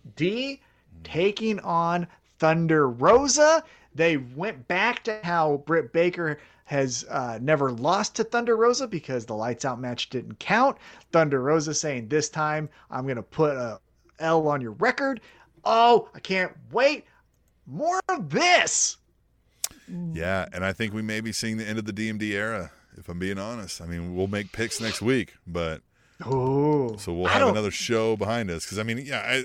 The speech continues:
Speaker 2: I'm still about fifty fifty, but, like, if it were me, I'm probably ending the D M D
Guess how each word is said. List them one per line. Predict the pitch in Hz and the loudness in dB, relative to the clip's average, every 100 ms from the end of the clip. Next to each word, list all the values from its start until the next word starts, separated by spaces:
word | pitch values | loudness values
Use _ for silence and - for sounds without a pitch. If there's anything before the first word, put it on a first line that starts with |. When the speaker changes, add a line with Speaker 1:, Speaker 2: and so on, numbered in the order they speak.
| 143 | -2
Speaker 2:
I'm | 143 | -2
still | - 160 | 2 2
about | 117 92 | 2 0
fifty | - 98 82 | -2 -6 -4
fifty, | 127 107 85 82 | -4 -2 -4 -8
but, | 87 | -6
like, | 90 85 - _ _ _ _ | -4 -6 -8 _ _ _ _
if | - 101 | -6 -4
it | 113 | -2
were | 90 | 0
me, | 98 139 165 | 0 0 -2
I'm | 113 95 | -4 -4
probably | 117 101 92 90 | -2 0 0 -4
ending | 85 82 80 | -4 -8 -10
the | 80 | -10
D | 82 | -10
M | 80 | -10
D | 80 | -10